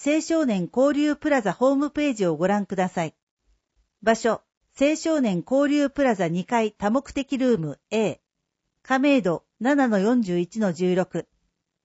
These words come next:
対象定員、区内在住、在勤、在学の小学五年生からおおむね三十代の方、各回十人、申し込み順。費用、無料。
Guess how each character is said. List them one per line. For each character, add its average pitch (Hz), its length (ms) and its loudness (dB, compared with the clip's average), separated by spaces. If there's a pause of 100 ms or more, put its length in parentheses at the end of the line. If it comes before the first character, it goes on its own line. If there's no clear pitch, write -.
(300)
対 254 160 2
象 254 240 0
定 226 260 2
員、 196 280 -2 (600)
区 311 80 -2
内 269 240 2
在 214 300 2
住、 196 360 0
在 220 260 2
勤、 208 320 -4
在 220 200 2
学 226 300 0
の 202 260 -2
小 269 260 2
学 277 260 -2
五 233 120 4
年 285 180 4
生 214 240 -2
か 175 140 -4
ら 156 180 -4 (160)
お 233 140 2
お 269 60 4
む 262 80 4
ね 240 140 2
三 262 260 0
十 294 180 -2
代 214 200 2
の 175 100 -4
方、 170 400 -6 (240)
各 - 280 -6
回 160 240 -2
十 233 220 0
人、 160 300 -4 (180)
申 214 160 0
し - 80 -10
込 208 140 -4
み 190 100 -4
順。 175 260 -6 (800)
費 285 120 -6
用、 202 340 0 (140)
無 196 120 0
料。 202 380 2